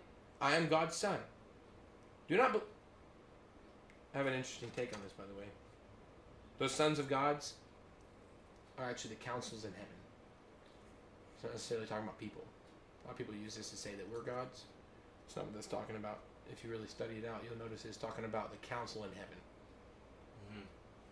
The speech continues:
Speaker 1: I'm gonna challenge that thinking. I'm just gonna say that. Everybody needs to do their own homework. But if you quote that scripture here, "I have said you are gods," he's actually quoting a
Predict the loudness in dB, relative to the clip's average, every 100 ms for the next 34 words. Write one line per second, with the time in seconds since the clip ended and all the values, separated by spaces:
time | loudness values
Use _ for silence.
0 | -16 -16 -16 -14 -16 -16 6 12 12 12
1 | 12 12 10 6 2 2 2 4 4 4
2 | 8 10 10 10 6 -2 -14 -18 -18 -18
3 | -18 -18 -18 -18 0 4 10 10 10 4
4 | 2 4 4 4 2 0 -4 -10 -14 -16
5 | -16 -16 -18 -16 0 0 4 4 6 12
6 | 12 12 12 10 10 10 10 8 10 10
7 | 10 12 10 10 6 8 10 12 12 10
8 | 8 4 4 2 10 10 12 8